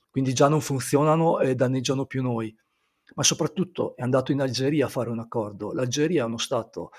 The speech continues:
dove i diritti civili sono peggio che in Russia e l'Algeria ha un esercito sul confine col Marocco.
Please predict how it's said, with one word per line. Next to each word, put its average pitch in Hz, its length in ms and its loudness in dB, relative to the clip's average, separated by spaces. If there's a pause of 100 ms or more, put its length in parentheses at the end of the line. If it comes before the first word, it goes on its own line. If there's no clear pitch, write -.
(120)
dove 131 220 2
i 127 40 -2
diritti 135 300 -4
civili 156 600 2 (320)
sono 139 280 0
peggio 127 320 4
che 131 100 -4
in 127 80 0
Russia 139 500 0 (720)
e 147 140 4
l'Algeria 147 760 4 (760)
ha - 80 2
un 143 120 6
esercito 135 560 4
sul - 200 4
confine 131 520 0
col 123 180 -4
Marocco. 117 580 -2